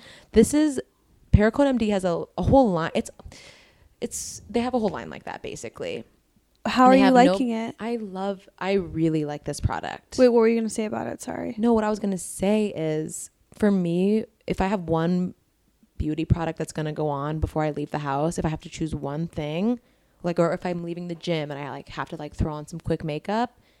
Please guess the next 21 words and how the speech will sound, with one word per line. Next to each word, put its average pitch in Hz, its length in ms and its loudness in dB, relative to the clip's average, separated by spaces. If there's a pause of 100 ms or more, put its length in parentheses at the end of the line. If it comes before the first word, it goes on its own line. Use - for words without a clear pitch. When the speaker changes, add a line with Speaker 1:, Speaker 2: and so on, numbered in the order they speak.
Speaker 1:
it's 202 160 0
bronzer 151 640 -6
or 220 100 6
Speaker 2:
Really? 254 460 8
Speaker 1:
contour. 113 320 -10
Yeah. 170 280 -2 (1040)
Speaker 2:
Wow. 254 580 2
Speaker 1:
I 196 140 -2
feel 208 300 -4
so, 180 560 2
like, 170 140 -4
that 170 180 -6
is, 170 100 -6
like, 156 120 -12
the 170 100 -8
thing 160 180 -8
that 160 180 -8
brings 151 220 -8
my 156 120 -8
face 147 300 -10
together. 226 580 -4